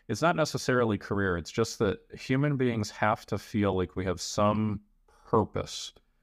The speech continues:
right? We have to feel like we are doing something meaningful, or else we do not feel fulfilled. Most people will use their career as their default vehicle for doing that.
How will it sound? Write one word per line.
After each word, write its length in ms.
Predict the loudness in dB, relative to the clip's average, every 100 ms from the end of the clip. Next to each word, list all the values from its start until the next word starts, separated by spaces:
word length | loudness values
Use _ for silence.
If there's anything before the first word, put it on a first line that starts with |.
| _
right? 240 | -4 -2 0
We 100 | 0
have 120 | -2
to 80 | -4
feel 260 | 0 2
like 180 | 2 0
we 140 | 0 0
are 100 | -2
doing 340 | -2 -2 -2
something 580 | -2 -2 -2 -4 -4 -4
meaningful, 800 | -4 0 0 0 0 -2 -2 -6 _ _ _
or 180 | 0 2
else 200 | 0 0
we 100 | 0
do 140 | 2
not 200 | 2 0
feel 220 | 0 -2
fulfilled. 500 | -2 -6 -6 -8 -10 _ _ _
Most 320 | 2 2 2 0
people 560 | -2 0 0 2 0
will 600 | -2 0 2 2 0 -4 -10 -10 -4
use 380 | 0 2 2 2
their 220 | 0 0
career 600 | -4 -6 -2 0 2 0
as 160 | -2 -2
their 220 | -2 -2
default 840 | -2 0 0 0 0 2 2 -2
vehicle 720 | -4 0 2 2 0 -2 -2
for 480 | -6 -4 0 0 0
doing 340 | 0 0 2 2
that. 260 | 2 0